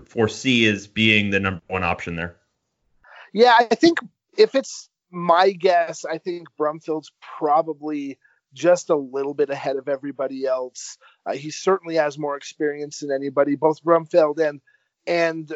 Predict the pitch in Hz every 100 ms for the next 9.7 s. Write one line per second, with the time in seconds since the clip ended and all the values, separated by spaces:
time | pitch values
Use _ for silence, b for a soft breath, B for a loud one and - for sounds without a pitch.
0 | 139 151 170 170 165 160 - 160 165 -
1 | 180 165 160 165 156 156 156 - 160 156
2 | 156 156 151 143 143 143 160 160 156 147
3 | 143 _ _ 147 165 - 185 170 165 156
4 | 151 143 151 151 143 - 160 135 135 143
5 | 139 135 139 - _ 143 131 139 135 131
6 | _ B B B 170 - 202 202 - 240
7 | 262 - 214 180 - 190 175 175 147 165
8 | 160 160 - 175 160 156 160 170 156 151
9 | 156 147 143 147 147 151 143